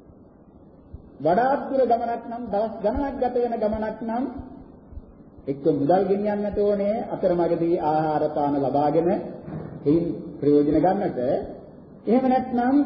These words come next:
උවමනා කරන බඩු බාහිර ආදිය රැගෙන යන්නට ඕනේ. ඒ අවස්ථාවලදී උයා පිහාගෙන ඒ ආහාර ලබා ගැනීමට. එහෙම නැතුව නිකන්ම ගියොත්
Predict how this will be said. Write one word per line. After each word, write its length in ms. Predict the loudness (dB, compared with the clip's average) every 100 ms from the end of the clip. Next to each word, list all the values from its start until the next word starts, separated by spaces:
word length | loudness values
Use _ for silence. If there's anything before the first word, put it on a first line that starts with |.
| 0 -10 -14 -16 -18 -16 2
උවමනා 400 | 4 4 2 2
කරන 240 | 2 2
බඩු 260 | 2 2 2
බාහිර 340 | 2 2 2
ආදිය 320 | 2 0 0 0
රැගෙන 280 | 2 2 0
යන්නට 340 | -2 -4 -2
ඕනේ. 380 | -2 0 -2 -6 -12 -10
ඒ 240 | 2 4 4
අවස්ථාවලදී 880 | 4 0 -2 0 2 2 2 2 0 -2 -8 -14 -18 -18 -2
උයා 300 | 2 4 2
පිහාගෙන 540 | 2 2 2 0 0 -2 -4 -12 -16 -18 -20 -20 -18 0
ඒ 200 | 4 4 2 -6
ආහාර 460 | -2 0 2 2 2 2 0 -10 -16 -20 -20 -20 -20 -20 -20 -18 -14 -14 -8 -6 -6 -6 2
ලබා 360 | 4 4 4
ගැනීමට. 440 | 4 2 0 -2 -4 -10 -16 -20 -20 -20 -20 -20 -20 -20 -20 -8 4
එහෙම 240 | 4 6
නැතුව 360 | 4 2 4 2
නිකන්ම 380 | 2 0 0 -2
ගියොත් 340 | 0 2 2